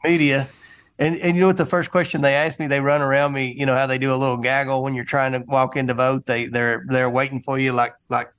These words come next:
piranhas, you know, and they, they swarm you. And they said, "So this new evidence you released, what does it have to do with Joe Biden?" And I mean, it's like,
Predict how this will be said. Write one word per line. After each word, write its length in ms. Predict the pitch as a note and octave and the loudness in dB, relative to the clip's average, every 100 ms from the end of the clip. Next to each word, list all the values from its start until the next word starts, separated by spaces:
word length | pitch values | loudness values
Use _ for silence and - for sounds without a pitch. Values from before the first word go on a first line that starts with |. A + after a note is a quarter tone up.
| _ _ - | _ _ -4
piranhas, 640 | B2 A#2+ C3 C#3 C3+ C3+ | 0 2 2 2 0 -2
you 80 | C#3 | -4
know, 180 | C3+ C3+ | -2 0
and 80 | B2+ | 0
they, 140 | A#2 | -2
they 260 | A2+ A#2+ A2+ | -2 -4 -2
swarm 480 | - C#3 C#3 C#3+ | -4 -2 0 0
you. 80 | C#3+ | 0
And 200 | C#3+ A#2+ - _ _ _ _ _ _ _ | 0 -2 -10 _ _ _ _ _ _ _
they 140 | C#3+ | -2
said, 300 | C3 C#3+ G#2+ - _ _ _ _ _ _ _ | 0 -2 -4 -10 _ _ _ _ _ _ _
"So 500 | - F#3+ F#3 C3 C#3 _ _ _ _ _ _ _ _ - | 0 2 2 -2 -12 _ _ _ _ _ _ _ _ 0
this 220 | F3+ F#3 | 0 2
new 140 | F3+ | 2
evidence 480 | E3+ G#3 G3+ E3+ - | 2 2 0 -2 -4
you 80 | D#3 | 0
released, 440 | D3 D3+ D3+ - _ _ _ _ _ _ _ _ - | 2 2 0 -2 _ _ _ _ _ _ _ _ 0
what 140 | A3 | 0
does 120 | G#3+ | 2
it 80 | A#3 | 0
have 160 | F#3+ F3+ | 0 0
to 80 | |
do 140 | F#3+ G#3 | -2 0
with 120 | F3 | 0
Joe 180 | - F#3+ | 0 2
Biden?" 220 | A#2+ G2+ - _ _ _ _ - - | 0 -2 -8 _ _ _ _ -2 2
And 100 | G3 | 2
I 40 | G3+ | 2
mean, 220 | G3 G3 | -2 -2
it's 240 | G3+ F#3 - | 0 0 -2
like, 140 | F#3 | -8